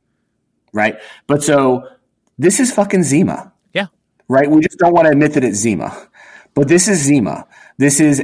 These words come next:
Speaker 1: a, you know, a malt beverage that tastes like something else that people want to drink a lot of to get fucked up. That's basically what it is.
Speaker 2: Yeah.
Speaker 1: Uh, and so I wonder, like, then what will come after this,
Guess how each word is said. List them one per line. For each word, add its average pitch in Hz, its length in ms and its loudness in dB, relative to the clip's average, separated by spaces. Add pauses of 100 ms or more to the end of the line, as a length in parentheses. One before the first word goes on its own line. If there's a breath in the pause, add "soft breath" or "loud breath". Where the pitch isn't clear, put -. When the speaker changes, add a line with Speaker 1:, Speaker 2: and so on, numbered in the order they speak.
Speaker 1:
a, 113 800 0 (300 loud breath)
you 123 120 0
know, 101 420 2
a 104 60 -2
malt 113 520 0
beverage 98 600 0
that 98 200 -8
tastes 123 380 -2
like 113 160 -2
something 104 540 -2
else 87 500 -4
that 101 200 -8
people 123 420 -2
want 101 340 -4
to 110 100 -8
drink 98 360 -6
a 90 80 -4
lot 87 280 -4
of 80 160 -8
to 92 100 -10
get - 360 -10
fucked - 640 -6
up. - 400 -4
That's 131 220 -2
basically 135 400 0
what 98 140 -2
it 85 100 -8
is. - 440 -12
Speaker 2:
Yeah. 285 240 -8 (840)
Speaker 1:
Uh, 123 460 4 (100)
and 135 180 2
so 147 120 0
I 135 140 2
wonder, 147 360 2
like, 123 180 2
then 117 180 -2
what 110 160 0
will 123 120 -2
come 110 180 -4
after 92 320 -4
this, - 560 -8